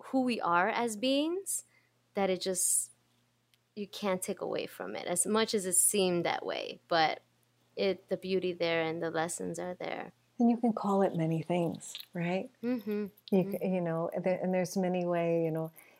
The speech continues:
Speaker 2: if, if you, uh, Pat-, Patanjali, the Yoga Sutras of Patanjali, so this is one of the seminal texts of this yoga lineage, you know, thousands of years old. And the, the final chapter, the final, um,
Speaker 1: Mm.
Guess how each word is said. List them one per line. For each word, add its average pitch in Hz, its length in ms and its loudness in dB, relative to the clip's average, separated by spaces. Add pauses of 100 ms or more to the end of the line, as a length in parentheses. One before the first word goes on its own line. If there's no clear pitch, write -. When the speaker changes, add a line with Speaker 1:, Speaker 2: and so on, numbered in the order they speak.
Speaker 2:
if, 175 160 -2
if 180 200 0
you, 185 360 2
uh, 175 260 2
Pat-, - 200 -6 (160)
Patanjali, 185 640 2
the 170 160 2
Yoga 190 220 6
Sutras 185 400 0
of 170 100 -2
Patanjali, 165 560 2
so 160 180 0
this 160 160 2
is 170 100 -4
one 170 160 2
of 170 60 2
the 175 80 4
seminal 185 380 2
texts - 440 -6
of 170 120 -2
this - 260 -2
yoga 170 320 2
lineage, 170 520 0
you 170 80 -6
know, 160 60 -4
thousands 190 440 0
of 170 100 -4
years 175 260 2
old. 208 320 4 (480)
And 208 280 0 (440)
the, 208 300 2
the 208 140 2
final 220 640 2 (140)
chapter, - 760 -2
the 147 80 -8
final, 190 720 0
um, - 400 -2 (140)
Speaker 1:
Mm. 214 220 -8